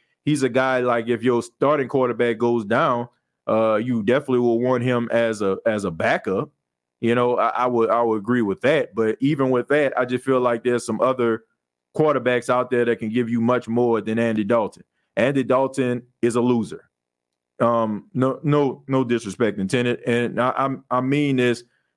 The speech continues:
and, you know, in the most respectful way possible. He's a loser, right?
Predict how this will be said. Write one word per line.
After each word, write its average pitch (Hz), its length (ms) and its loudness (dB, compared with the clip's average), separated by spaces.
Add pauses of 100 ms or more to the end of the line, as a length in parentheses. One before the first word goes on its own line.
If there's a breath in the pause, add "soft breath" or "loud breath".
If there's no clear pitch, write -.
(140)
and, 113 360 0
you 127 140 2
know, 113 240 2
in 120 160 -2
the 117 80 -2
most 123 220 0
respectful 117 600 -2
way 120 160 2
possible. 127 540 -4 (240)
He's 156 200 0
a 135 80 2
loser, 110 480 -2 (400)
right? 139 320 2